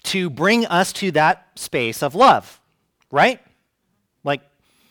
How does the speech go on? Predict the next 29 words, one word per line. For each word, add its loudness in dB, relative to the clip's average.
it's -6
not 0
like, -2
you -10
know, -4
this, -8
the, -12
the 0
whole 2
idea 4
of -2
love 0
at -12
first -8
sight, -2
seeing -6
someone -4
across -4
a -12
crowded -4
room, -10
right? -8
Okay, -8
that's -4
a, 0
that's -2
a -2
tough 2
one. -2